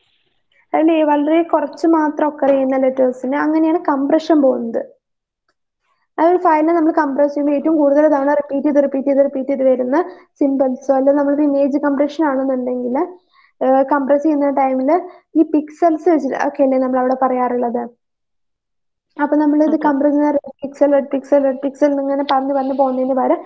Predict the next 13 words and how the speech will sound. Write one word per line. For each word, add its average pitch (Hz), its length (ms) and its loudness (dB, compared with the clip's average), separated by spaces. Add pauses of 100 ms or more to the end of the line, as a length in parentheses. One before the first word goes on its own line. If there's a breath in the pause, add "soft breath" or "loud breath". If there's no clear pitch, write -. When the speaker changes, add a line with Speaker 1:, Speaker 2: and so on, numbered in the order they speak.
(260 loud breath)
Speaker 1:
ഇ-, - 240 -6
ഏഹ്, 269 240 2
ഇപ്പൊ 277 240 2
ഒരു 277 240 2
പത്ത് 277 320 0
red 269 260 -2
pixel 247 420 -4 (840)
അങ്ങനെ 302 260 2
ഒന്നിച്ച്, 294 600 0
അതായത് 349 360 0
അങ്ങനെ 392 440 -2
compress 320 400 -2
ചെയ്യ-, 294 320 0